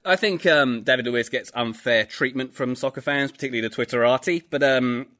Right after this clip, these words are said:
yeah, I think he deserves his reputation for going off on adventures at the same time. And as much as I think he's gonna be good for, you know, distributing, I think that's probably why he's there. One of the most important reasons he's there is to get those balls up through the middle and up to the, up to the flanks. But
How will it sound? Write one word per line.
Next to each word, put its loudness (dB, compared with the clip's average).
yeah, -6
I -2
think -2
he -10
deserves 2
his -8
reputation -2
for -6
going 0
off -6
on -8
adventures -8
at -8
the -12
same -8
time. -4
And 0
as 0
much 0
as -6
I 4
think -2
he's -8
gonna -2
be -4
good -4
for, -4
you -6
know, -4
distributing, -8
I -10
think -12
that's -12
probably -8
why -2
he's -8
there. 0
One -8
of -8
the -6
most -8
important -10
reasons -4
he's -12
there -4
is -10
to -16
get -8
those -4
balls -10
up -6
through -10
the -6
middle -6
and -8
up -12
to -16
the, -8
up -10
to -16
the -14
flanks. -12
But -4